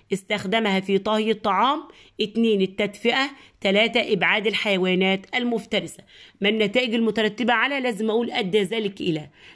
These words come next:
بما، بم-، السؤال التاني: بما تفسر، هقول: وذلك بسبب. لازم أعرف ابن النقط دي. بعد كده بيقول: بناء الملك مينا مدينة منفر، ليه؟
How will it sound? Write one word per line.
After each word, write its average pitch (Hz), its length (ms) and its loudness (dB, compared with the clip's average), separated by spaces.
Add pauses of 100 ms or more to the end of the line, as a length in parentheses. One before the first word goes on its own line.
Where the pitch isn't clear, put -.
بما، 226 280 4
بم-، 208 1200 2 (340)
السؤال 240 340 -2
التاني: 240 380 0
بما 226 240 2
تفسر، 262 540 -4
هقول: 240 260 -2
وذلك 226 640 -2
بسبب. 185 380 -6 (180)
لازم 233 300 -2
أعرف 208 500 -2
ابن 240 200 -2
النقط 208 480 -2
دي. 156 160 -8 (460)
بعد 254 320 2
كده 233 220 -2
بيقول: 240 540 -2 (280)
بناء 226 400 2
الملك 233 460 0
مينا 247 320 2
مدينة 220 480 0
منفر، 214 520 0
ليه؟ 202 320 0